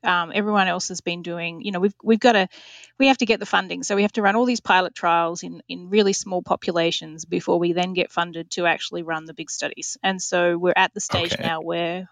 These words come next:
Speaker 1: I've got funding to run a time, big time-restricted feeding trial. We're starting this year,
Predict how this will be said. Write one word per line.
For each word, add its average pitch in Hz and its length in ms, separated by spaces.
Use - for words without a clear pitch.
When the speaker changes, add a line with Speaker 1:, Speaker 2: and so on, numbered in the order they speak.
Speaker 1:
I've 196 200
got - 120
funding 208 400
to 214 100
run 190 160
a 196 40
time, 196 460
big 214 160
time-restricted 214 680
feeding 214 260
trial. 214 300
We're 180 120
starting 180 340
this 175 200
year, 226 200